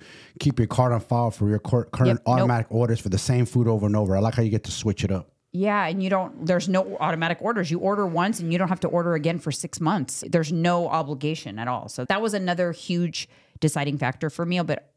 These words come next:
Speaker 2: for me, but honestly, really it was the taste and the sweet treat.
Speaker 1: Yeah.
Speaker 2: The sweet treats.
Speaker 1: That cheesecake you gave me? Oh my goodness.
Speaker 2: I know. It
Speaker 1: Couldn't
Speaker 2: was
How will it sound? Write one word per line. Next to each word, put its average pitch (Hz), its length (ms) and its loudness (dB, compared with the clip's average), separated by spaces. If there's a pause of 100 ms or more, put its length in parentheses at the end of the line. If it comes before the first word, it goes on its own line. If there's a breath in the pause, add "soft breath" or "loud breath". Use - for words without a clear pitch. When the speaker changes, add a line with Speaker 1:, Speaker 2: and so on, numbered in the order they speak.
Speaker 2:
for 156 120 0
me, 156 160 2
but 147 140 0
honestly, 139 400 -2
really 139 380 -2
it 127 100 -4
was 131 220 0
the - 120 -2
taste 151 440 -2
and 156 340 -2
the 139 80 2
sweet 135 280 -4
treat. - 280 -8 (500)
Speaker 1:
Yeah. 87 180 0
Speaker 2:
The 80 60 0
sweet 151 220 -4
treats. - 480 -6
Speaker 1:
That 117 320 0
cheesecake 143 580 0
you 147 60 2
gave 151 220 2
me? 165 220 -2 (200)
Oh 101 180 -2
my 71 260 -16
goodness. 80 380 -6
Speaker 2:
I 139 120 -4
know. 127 300 -6 (120)
It - 40 -16
Speaker 1:
Couldn't 110 180 2
Speaker 2:
was - 20 0